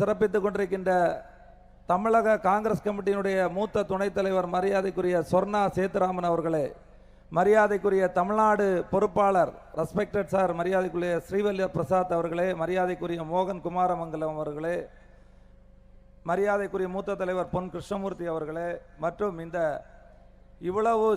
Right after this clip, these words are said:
சிறப்பாக மகளிரை, அதுவும் நம்முடைய தாய்மார்களை அழைத்து மிக சிறப்பாக இந்த நிகழ்ச்சியை ஏற்பாடு செய்து கொண்டிருக்கின்ற மரியாதைக்குரிய நம்முடைய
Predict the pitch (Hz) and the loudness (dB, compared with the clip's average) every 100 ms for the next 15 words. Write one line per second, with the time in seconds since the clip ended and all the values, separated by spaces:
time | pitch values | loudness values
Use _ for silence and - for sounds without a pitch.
0 | - 202 233 226 214 202 220 233 226 - | 0 -2 0 2 2 4 4 4 2 -2
1 | - - - - - - - 170 196 214 | -16 -20 -20 -20 -20 -20 -16 0 2 2
2 | 233 220 208 175 208 233 208 196 202 185 | 2 2 2 0 -2 -4 -6 -6 -4 -6
3 | 180 185 220 214 208 202 202 185 180 170 | -2 0 0 0 0 -2 -2 -2 -2 -4
4 | 196 196 - 220 170 131 - 175 190 147 | -6 -6 -2 -2 -2 -6 -12 -6 -6 -2
5 | 202 220 220 214 202 190 185 180 214 196 | -2 0 0 0 -2 -6 -6 -2 -4 -2
6 | 190 190 190 214 202 175 190 190 180 185 | -2 -2 0 0 0 -2 -2 -4 -4 -6
7 | 180 180 170 170 151 - - - - - | -8 -6 -2 0 -2 -6 -18 -20 -20 -20
8 | - 180 208 208 202 185 190 185 180 196 | -8 -2 2 2 0 -2 -2 -2 -4 -2
9 | 196 | 0